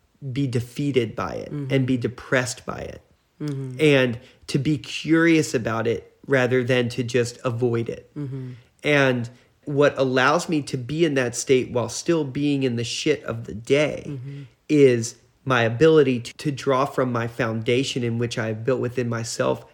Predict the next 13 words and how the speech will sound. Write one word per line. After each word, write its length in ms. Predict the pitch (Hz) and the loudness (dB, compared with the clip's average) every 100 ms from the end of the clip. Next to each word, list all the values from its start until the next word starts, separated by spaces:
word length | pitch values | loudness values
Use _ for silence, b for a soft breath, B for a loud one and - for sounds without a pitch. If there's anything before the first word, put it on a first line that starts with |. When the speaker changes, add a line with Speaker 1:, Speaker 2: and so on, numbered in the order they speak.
| - | -6
Speaker 1:
in 140 | 135 | -4
which 200 | 131 127 | -2 -2
we 80 | 131 | -2
have 180 | 117 113 | -4 0
built 180 | 135 110 | 0 0
within 260 | 117 131 120 | -2 -4 -2
our 120 | 117 | -2
relationship. 720 | 117 123 127 123 117 120 - B B B | -2 -2 -2 -6 -6 -6 -6 B B B
And 180 | 135 131 | -2 2
what 220 | 135 - | 2 0
contributes 960 | - 139 - - - 180 170 165 127 - | -4 -6 -6 -8 2 4 4 -2 -4 -8
to 240 | - 131 | -4 -4
that, 440 | 120 120 160 196 | 0 -2 -2 -4